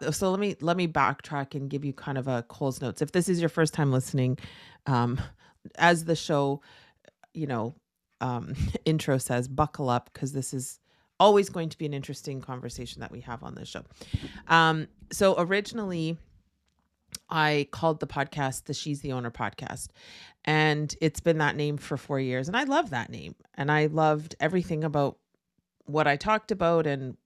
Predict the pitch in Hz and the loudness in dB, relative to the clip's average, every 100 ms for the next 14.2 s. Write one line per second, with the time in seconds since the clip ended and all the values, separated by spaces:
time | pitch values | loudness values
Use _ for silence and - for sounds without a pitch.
0 | - - 143 127 - - 147 139 135 143 | -14 -8 -6 -6 -10 -10 -6 -4 2 2
1 | 151 - 139 139 135 123 - - - - | 0 -6 -6 -6 -8 -10 -12 -20 -20 -20
2 | - - _ _ _ 185 180 180 185 202 | -20 -20 _ _ _ 2 2 2 -4 -2
3 | 196 180 175 202 269 - - - - - | -4 -2 -2 0 -2 -6 -10 -10 -8 -6
4 | - - _ - - 180 175 170 151 - | -6 -10 _ -14 0 2 4 2 2 -2
5 | - - - _ _ 156 160 151 143 - | -10 -10 -16 _ _ -6 -6 -4 -6 -8
6 | - 196 - 156 139 135 - 143 151 - | -8 -10 -8 -4 -4 -6 -8 -8 -8 -6
7 | 175 175 - 196 - 160 151 - 190 175 | -4 -4 -6 -8 -6 -6 -6 -6 -6 -4
8 | 175 - 151 143 - 151 - - 131 127 | -4 -6 -6 -8 -10 -12 -12 -10 -8 -8
9 | 127 117 117 - - - _ - - - | -8 -10 -14 -16 -20 -20 _ -20 -20 -20
10 | - _ - 156 151 151 151 - 151 175 | -20 _ 0 2 4 2 -2 -4 -2 0
11 | 170 139 110 135 160 185 - 247 240 202 | 0 0 0 -2 -4 -4 2 2 2 -2
12 | 175 156 143 139 - 131 - - _ - | 0 2 2 2 -2 -8 -10 -18 _ -8
13 | - 262 196 160 135 104 - 90 82 - | -2 0 0 0 -4 -6 -8 -10 -10 -6
14 | 131 104 | -4 -4